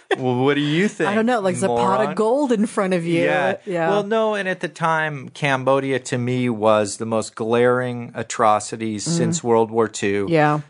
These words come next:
Speaker 1: They were unaccounted for. The U N basically rewarded the perpetrators of genocide. And there was this kind of void, and no one was even documenting it.
Speaker 2: Mm.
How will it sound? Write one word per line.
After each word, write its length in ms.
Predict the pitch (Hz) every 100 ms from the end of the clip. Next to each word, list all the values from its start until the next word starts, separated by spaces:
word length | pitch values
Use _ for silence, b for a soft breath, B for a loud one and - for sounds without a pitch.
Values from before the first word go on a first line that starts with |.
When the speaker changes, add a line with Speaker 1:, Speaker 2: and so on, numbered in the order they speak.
| _ - -
Speaker 1:
They 300 | 131 113 113
were 320 | 110 107 - - - -
unaccounted 720 | 151 147 147 120 110 110 101
for. 400 | - 110 107 104
The 180 | 113 113
U 280 | 123 131
N 360 | 117 113 113 110
basically 580 | 117 110 - 117 117 107
rewarded 680 | 98 104 107 117 113 117 107
the 80 |
perpetrators 800 | - 113 104 98 113 104 104 101
of 100 | 101
genocide. 840 | 92 107 101 101 - 101 101 95 - B B B
And 160 | 113 113
there 120 | 113
was 180 | 110 -
this 180 | 104 -
kind 260 | 123 113
of 80 | 104
void, 560 | 107 151 156 95 92 - _
and 320 | - 120 113
no 200 | 117 123
one 360 | 135 135 123 117
was 220 | 113 107
even 240 | 117 107 98
documenting 640 | - 147 - 104 92 92
it. 120 | -
Speaker 2:
Mm. 340 | 180 202 185